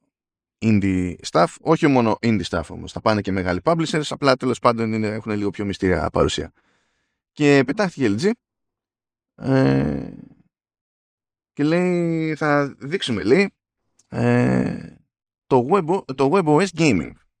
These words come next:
που στην ουσία είναι ένα πράγμα, μία ομπρέλα, ε, στις τηλεοράσεις που χρησιμοποιούν το λειτουργικό web O S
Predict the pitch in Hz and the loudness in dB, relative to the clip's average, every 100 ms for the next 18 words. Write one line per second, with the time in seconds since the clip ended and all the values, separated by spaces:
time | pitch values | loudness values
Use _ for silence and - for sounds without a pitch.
0 | _ 135 135 123 185 175 165 170 156 - | _ -8 -2 0 2 0 2 0 -2 -6
1 | _ 139 139 123 123 143 139 131 135 135 | _ -2 0 2 2 2 2 -2 0 0
2 | 107 120 151 170 _ _ _ _ _ _ | 2 2 0 -4 _ _ _ _ _ _
3 | _ _ _ _ _ _ 110 110 101 92 | _ _ _ _ _ _ -4 -2 -2 -4
4 | 87 - - 113 110 143 - - 135 113 | -8 -10 -4 2 4 4 2 -4 -4 0
5 | 117 101 117 113 104 98 101 98 104 104 | 0 2 2 2 0 -2 -2 -4 0 2
6 | 92 101 95 92 139 | 4 2 4 4 4